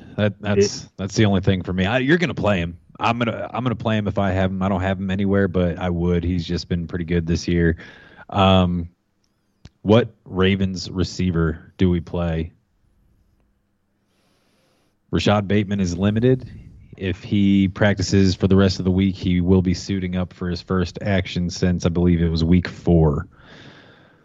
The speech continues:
Speaker 1: Do you play him? That's actually the question. Do you play Bateman if he's good to go? Yes or no?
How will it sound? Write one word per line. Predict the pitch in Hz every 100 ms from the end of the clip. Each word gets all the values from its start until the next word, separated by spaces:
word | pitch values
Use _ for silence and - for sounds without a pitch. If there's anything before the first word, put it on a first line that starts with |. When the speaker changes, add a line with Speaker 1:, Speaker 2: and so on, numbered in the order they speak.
| _ _ _ _ _ _ _ -
Speaker 1:
Do | -
you | 104
play | 110 110
him? | 95 80 -
That's | - 127 131
actually | 120 - 110
the | 98
question. | 107 82 - 87
Do |
you | 110
play | 123 139
Bateman | 127 123 110
if | 104
he's | 101 92
good | 98
to | 90
go? | 82 76 76 80
Yes | 90 87 87
or |
no? | 82 76